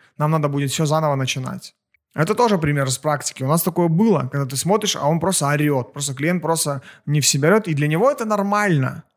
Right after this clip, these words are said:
А ты подписал контракт, у тебя, ну, короче, вы понимаете, о чем я говорю? И опять же, это, это друг-, это еще одна сторона медали. То есть мы с вами, когда создаем отделы продаж, мы не влияем на другие сферы бизнеса, поэтому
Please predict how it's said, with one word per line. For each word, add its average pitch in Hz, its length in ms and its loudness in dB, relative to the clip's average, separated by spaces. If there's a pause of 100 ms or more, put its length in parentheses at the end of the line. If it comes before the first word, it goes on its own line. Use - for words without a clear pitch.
(300)
А 156 40 4
ты 269 120 0
подписал 220 460 0
контракт, 202 560 -2
у 143 40 0
тебя, 165 340 0
ну, 202 120 0
короче, 185 440 0
вы 165 100 0
понимаете, 214 440 0
о 165 40 2
чем 147 200 0
я 135 100 -2
говорю? 127 500 -6
И 147 120 -2
опять 202 260 2
же, 202 80 2
это, 170 120 -2
это 156 180 -2
друг-, 165 200 -2
это 180 480 0
еще 180 300 0
одна 175 160 -2
сторона 165 340 -2
медали. 170 320 0
То 147 60 -6
есть 139 100 -4
мы 170 160 4
с - 100 2
вами, 180 280 -2
когда 151 280 -4
создаем 165 340 -2
отделы 165 280 -2
продаж, 190 460 0
мы 165 80 0
не 170 100 2
влияем 175 360 2
на 165 80 -2
другие 160 320 -2
сферы 160 320 -2
бизнеса, 147 360 -2
поэтому 170 500 0